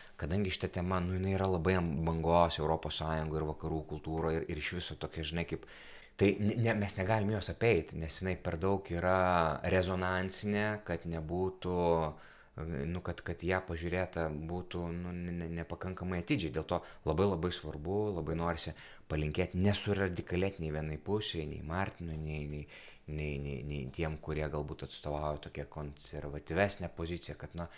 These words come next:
kad mes, em, sugebėtume, e, na, likti Kristuje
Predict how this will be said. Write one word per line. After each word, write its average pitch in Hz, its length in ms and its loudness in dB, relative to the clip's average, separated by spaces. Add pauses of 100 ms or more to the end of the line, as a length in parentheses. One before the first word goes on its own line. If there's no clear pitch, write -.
(260)
kad - 200 -14
mes, 85 280 -2 (140)
em, 78 280 -4 (300)
sugebėtume, 80 960 -2 (400)
e, 78 180 -4 (340)
na, 85 280 -4
likti 98 340 4
Kristuje 82 560 4